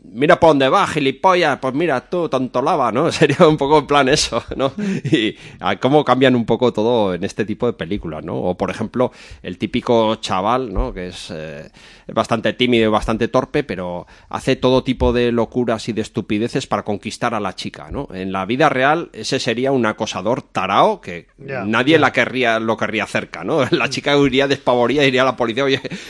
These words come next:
Speaker 1: que hay un loco aquí que me está haciendo todo tipo de cosas raras". Orden de alejamiento, encerrarlo en el manicomio, donde sea, bajo siete llaves, porque este está como una puñetera regadera, ¿no? Y es bastante curioso cómo,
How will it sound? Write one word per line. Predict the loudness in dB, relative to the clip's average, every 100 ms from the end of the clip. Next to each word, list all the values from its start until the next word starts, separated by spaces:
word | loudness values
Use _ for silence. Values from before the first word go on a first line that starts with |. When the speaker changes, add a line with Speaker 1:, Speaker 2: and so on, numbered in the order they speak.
| -10
Speaker 1:
que | 0
hay | 2
un | 2 2 2 6
loco | 6 6 4
aquí | 0 0 -2
que | 0 -2
me | 0 -2
está | -2
haciendo | -2 0 2
todo | 0 -2 -4
tipo | -4 2 2
de | 2
cosas | 0 -2
raras". | -2 -2 0 -2 -4 -10 -12 -14 -20 -20 -20 _
Orden | -8 -2 2
de | 2
alejamiento, | 2 0 0 0 2 0
encerrarlo | 2 0 -2 -2 2 2 2
en | 0
el | 0
manicomio, | 0 -2 -2 -2 -2
donde | -2 -2 -4
sea, | -4 -4 -2
bajo | -4 -2
siete | -2 -2 -4
llaves, | -6 -4 -6
porque | -6
este | -10 -14
está | -12
como | -8 -6
una | -2 -2 -2 -6 -6
puñetera | -6 -4 -4
regadera, | -4 -8 -6 -4 -4 -4
¿no? | -6
Y | -4
es | -4 -4
bastante | -6 -4 -4 -4
curioso | -4 -6 -2 -4 -2 -4
cómo, | -2 -2